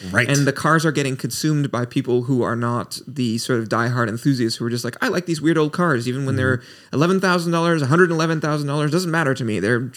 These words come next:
Speaker 2: cheap and shitty and, or expensive and shitty, but I like them."
Speaker 1: Mm-hmm.
Speaker 2: And those are the people who will be there after the market collapses. Those are the people who were there before the market got run up like that. Uh, and so, you know, with Porsche G T cars, especially, m-, my concern is that the people who are buying the cars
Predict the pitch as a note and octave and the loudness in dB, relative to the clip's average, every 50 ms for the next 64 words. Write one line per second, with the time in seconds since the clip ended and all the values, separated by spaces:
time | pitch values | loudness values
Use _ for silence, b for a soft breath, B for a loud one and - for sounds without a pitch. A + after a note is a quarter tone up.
0 | - _ - - F3+ F3+ - D#3+ C#3+ C3 - E3+ D3+ D3+ D3 D3 C#3 B2+ C3+ A#2+ | -12 _ -2 -2 -2 0 -2 -4 -4 0 0 2 4 4 4 4 2 0 0 -2
1 | B2+ B2+ - B2 C3 B2 A#2+ A#2+ - - - - - G3 G3 - F#3 D#3+ D3+ C#3+ | -2 -2 0 0 0 0 0 -2 -4 -8 -4 -2 0 0 2 2 0 0 0 0
2 | - E3+ D3+ D3+ C3+ B2 C3 B2+ C3 C3 C#3 D3 D3 C#3 - B2+ B2 B2 B2 B | 2 2 4 4 2 2 2 2 2 2 2 2 0 -2 -6 -6 -6 -6 -6 B
3 | B B G#2 F#2+ F#2 - C#3+ C#3+ D3+ D#3 C#3 C#3 - D3+ - D3+ D3 C#3 C#3+ C3+ | B B -10 -4 0 4 4 4 4 4 2 2 2 2 2 2 0 2 2 2
4 | C3+ C3 A#2+ C3+ C#3 B2 C3+ C3+ B2+ B2+ B2 - B2+ B2+ - - C3 A#2 B2 B2+ | 2 0 0 0 0 2 2 2 2 0 0 0 -2 -4 -4 -4 -4 -4 -2 -2
5 | C#3 C#3+ - D3 - D#3 D3+ C#3+ C#3+ - - D3+ C3+ C3 B2 B2+ C3 B2 C#3+ B2+ | -2 -4 -6 -8 -6 -4 -2 -2 -4 -4 -6 -6 -4 -4 -4 -4 -4 -4 -4 -4
6 | A#2+ B2+ B2+ A#2 A#2 A#2 A#2 A#2+ - A#2+ - B2 A#2+ G#2+ A#2+ B2 B2 B2 A#2+ - | -4 -2 -2 -2 -2 -2 -2 -4 -4 -6 -6 -6 -4 -4 -4 -4 -4 -4 -6 -8
7 | A#2+ - - A#2+ A2+ - - A2 B2 C3+ D3 C#3 C3+ - - - A2+ A2+ - - | -10 -6 -6 -6 -6 -4 -4 -2 0 0 -2 -2 -4 -8 -6 -6 -6 -8 -8 -8
8 | B B B B B B B B B B - A#2 A#2 A2 F#2+ - - B2 B2 A#2+ | B B B B B B B B B B -2 0 0 0 -2 -2 -2 -2 -2 0
9 | - C#3 B2+ B2+ A#2+ A#2+ A#2 G2 - - - - - C#3+ B2 G#2 G#2+ A#2+ B2 - | 0 2 2 4 4 4 2 0 -2 -8 -10 -4 -2 -2 0 0 -2 -2 -4 -4
10 | - - D3+ D#3 D3+ D3+ B2 A#2+ A2+ B2 A#2+ A#2+ - E3+ D#3 - - A#2 A2+ A2 | -2 0 0 0 2 0 -2 -2 -2 -4 -6 -4 -2 -4 -2 -2 -4 -4 -4 -4
11 | A2 G#2+ - B2+ C3+ B2+ - A#2 A2 G2 D#2+ - - - - - - - A#2+ - | -6 -4 -2 -2 -2 -2 -2 -6 -6 -6 -6 -10 -12 -12 -10 -8 -8 -8 -6 -8
12 | C3 A#2 - - C#3 B2+ G#2+ G2 A2+ - G2 G2 - - - - B2+ - B2 A#2+ | -8 -6 -2 0 0 0 0 -4 -6 -6 -8 -8 -8 -8 -6 -6 -6 -6 -6 -6
13 | A2+ G2+ A#2 G2 G#2 G#2 G2 A#2 - C3 B2+ A#2 A#2 A#2+ A#2 - | -6 -4 -4 -4 -4 -6 -6 -6 -6 -2 0 0 0 0 -2 -6